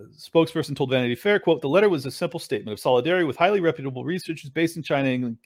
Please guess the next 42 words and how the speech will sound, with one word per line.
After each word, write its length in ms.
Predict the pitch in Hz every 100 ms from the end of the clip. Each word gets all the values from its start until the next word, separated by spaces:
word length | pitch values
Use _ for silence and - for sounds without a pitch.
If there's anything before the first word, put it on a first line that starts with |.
| _
and 100 | 123
against 320 | 107 170 -
non-evidence-based 720 | 147 147 135 131 - 113 110
theories. 320 | - 170 160 - _ _ _
Doctor 240 | 170 175 175
Farrar 400 | 170 156 151 147
does 320 | 135 127 113
not 400 | 143 170 208 143
believe 380 | 131 123 120 113
the 80 | 107
letter 260 | 113 113
was 220 | 110 107 - _ _
covertly 480 | - 107 131 - 120
organized. 580 | - 139 131 127 123 120
He 100 | 120
had 300 | 117 123 123
no 200 | 131 165
conflict 400 | 165 135 127 123
of 100 | 107
interest 300 | 110 - 110
to 80 | 110
declare," 420 | 98 - 104 92
end 160 | 98 104
quote. 180 | 110 - _ _ -
Yeah, 220 | 165 151
he 120 | 135
did, 240 | 131 95
actually. 480 | 85 90 - 85 85 _ _ _ _ _ _ _ _ _ _ _ _ _ _ _ _ _ _ _ _ _ -
As 140 | 139
the 80 | 147
pandemic 420 | 180 165 226 269
spread 300 | - 175 160
to 40 |
every 160 | 151 156
corner 220 | 151 156
of 80 | 147
the 60 | 127
globe, 280 | 117 117
Daszak 320 | 117 143 151 175
continued 460 | 147 147 139 131
to 240 | - 127 120
devote 460 | 127 120 143 147